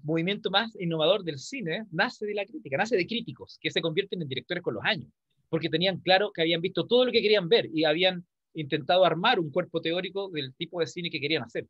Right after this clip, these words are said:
Y para eso significó escribir mucho, pensar, discutir, pelearse con los antiguos directores franceses, porque ellos odiaban el cine, al cinema de papá, que le llamaban ellos, el cine de los años treinta, ¿no? Lo odiaban.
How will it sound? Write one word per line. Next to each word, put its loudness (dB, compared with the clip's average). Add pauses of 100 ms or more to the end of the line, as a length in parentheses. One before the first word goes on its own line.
Y -10
para 2
eso -2
significó -6 (400)
escribir 0
mucho, 0
pensar, 2
discutir, -4
pelearse 6
con 2
los -2
antiguos 0
directores -2
franceses, -8
porque -2
ellos -2 (100)
odiaban 4
el -4
cine, -2
al -6
cinema -2
de 0
papá, 2 (200)
que -8
le 2
llamaban 2
ellos, 2
el -6
cine 0
de 4
los 4
años 2
treinta, 2
¿no? -6 (200)
Lo -2
odiaban. 4